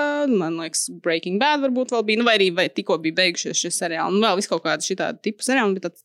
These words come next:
man pietiek ar jūsu <laughs> problēmām, es šito vairs nespēju. Bet es viņu kaut kad pēc tam noskatījos vēlreiz,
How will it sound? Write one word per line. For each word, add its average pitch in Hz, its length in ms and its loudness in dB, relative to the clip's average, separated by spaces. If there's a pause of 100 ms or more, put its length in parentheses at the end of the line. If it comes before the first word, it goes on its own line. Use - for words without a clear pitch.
(220)
man 185 160 2 (160)
pietiek 175 340 0
ar 165 140 -16
jūsu - 200 -12
<laughs> - 40 -10
problēmām, 247 560 4
es 302 160 4
šito 139 320 2
vairs 233 320 2
nespēju. 175 500 -4 (380)
Bet 247 160 4
es - 100 6
viņu 254 140 4
kaut 285 240 0
kad 208 80 -4
pēc 262 240 0
tam 208 160 -2
noskatījos 185 720 -2
vēlreiz, 277 560 2